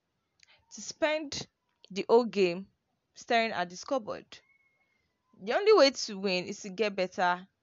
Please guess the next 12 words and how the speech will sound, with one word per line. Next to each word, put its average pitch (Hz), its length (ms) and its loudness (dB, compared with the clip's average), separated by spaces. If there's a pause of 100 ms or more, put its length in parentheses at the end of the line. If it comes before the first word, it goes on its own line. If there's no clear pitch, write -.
(160)
each 269 380 -6
day. 202 480 2 (280)
So - 140 -14
if 415 160 6
you 359 100 6
want 254 380 -2
better 220 340 0
results, 165 640 -4 (220)
forget 277 420 2
about 180 500 0
setting 226 680 -4
goals 175 360 -2